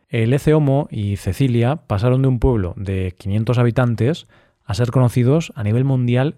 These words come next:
en cuestión de unos días. Para que te hagas una idea, en dos mil doce Cecilia fue uno de los personajes más famosos del año,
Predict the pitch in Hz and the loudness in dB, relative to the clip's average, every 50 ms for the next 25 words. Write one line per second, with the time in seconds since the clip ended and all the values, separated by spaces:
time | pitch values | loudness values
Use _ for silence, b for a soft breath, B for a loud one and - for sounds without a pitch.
0 | _ _ 120 117 117 110 - 120 117 104 - - 139 147 151 143 127 110 104 104 | _ _ -6 -6 -6 -4 -2 -2 -2 -2 -2 -2 -2 0 0 2 2 2 0 2
1 | 131 147 123 82 80 - - _ _ _ _ _ _ _ _ _ _ - 117 110 | 0 0 0 -2 -4 -10 -16 _ _ _ _ _ _ _ _ _ _ -6 -4 -2
2 | 110 113 110 101 135 135 117 101 90 117 123 123 120 127 127 113 113 139 214 - | -2 -2 -2 0 0 0 0 0 0 0 0 0 2 2 2 2 0 -2 -4 -8
3 | _ _ _ - 113 110 120 139 160 165 156 147 139 - - 127 127 165 233 - | _ _ _ -4 -2 0 2 4 4 4 4 4 2 2 0 -2 -2 -2 -4 -8
4 | _ - - 123 107 - - 139 135 139 143 151 180 190 - - - - - 143 | _ -8 -6 -6 -4 -2 -2 0 0 2 0 0 -2 -4 -8 -16 -18 -4 0 2
5 | 143 135 123 110 101 95 95 98 98 - - 120 101 120 135 151 143 - 175 170 | 2 2 2 2 0 0 -2 -2 -2 -2 -4 -4 -2 0 0 0 -2 -2 -4 -4
6 | 147 - 139 135 139 151 165 156 - - 139 135 135 147 143 - 160 139 127 107 | -4 -4 -4 -2 -2 -2 -2 -2 -2 -2 -2 0 0 0 0 0 0 0 2 0
7 | 104 95 82 78 85 85 b | 0 -2 -4 -6 -10 -12 b